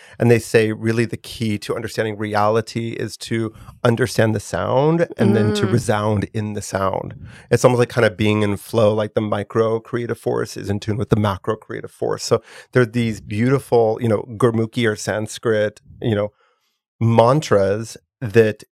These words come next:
Speaker 1: really take you into that sound current through repetition. The mind loves repetition. The mind loves to kind of, like, hook
Speaker 2: Yeah.
Speaker 1: onto something. So you're doing that over and over for eleven minutes, thirty-one minutes. You know, not necessarily postures for two and a half hours, but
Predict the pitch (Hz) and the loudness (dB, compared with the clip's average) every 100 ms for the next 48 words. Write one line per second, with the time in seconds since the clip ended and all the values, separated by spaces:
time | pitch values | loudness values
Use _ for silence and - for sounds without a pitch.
0 | _ - 131 107 131 131 - - 127 - | _ -12 -6 0 2 2 0 -4 -4 -4
1 | 110 - 113 117 110 92 - 95 107 117 | -6 -2 -2 0 -2 -4 -6 -4 -4 -2
2 | 98 95 92 - - 110 104 95 110 - | -2 -2 -6 -8 -4 -4 -4 -2 -4 -2
3 | - - 117 110 113 104 107 117 107 110 | -4 -2 2 2 2 0 -2 0 0 0
4 | 110 95 101 - 113 110 - 117 107 107 | 0 -4 -8 -6 -6 -6 -8 -4 -2 -2
5 | 107 107 107 - - 117 104 104 - - | -2 0 0 -4 -2 0 2 -2 -4 -20
6 | - - 180 165 104 110 123 143 135 151 | -8 4 4 6 4 2 0 -2 2 0
7 | 143 123 110 135 147 107 - 131 123 110 | 0 -6 -4 0 2 0 -2 -4 0 0
8 | - 127 127 98 104 101 107 113 113 101 | 0 2 2 2 -4 -2 -2 -2 -2 -4
9 | - 113 107 107 110 110 - - - - | -4 -2 0 -4 -4 -6 -8 -18 -20 -20
10 | - 127 139 151 165 135 - 131 117 165 | -2 0 4 4 4 2 0 -2 0 -2
11 | - 156 165 165 160 156 160 156 | -2 -2 0 -2 0 0 0 -2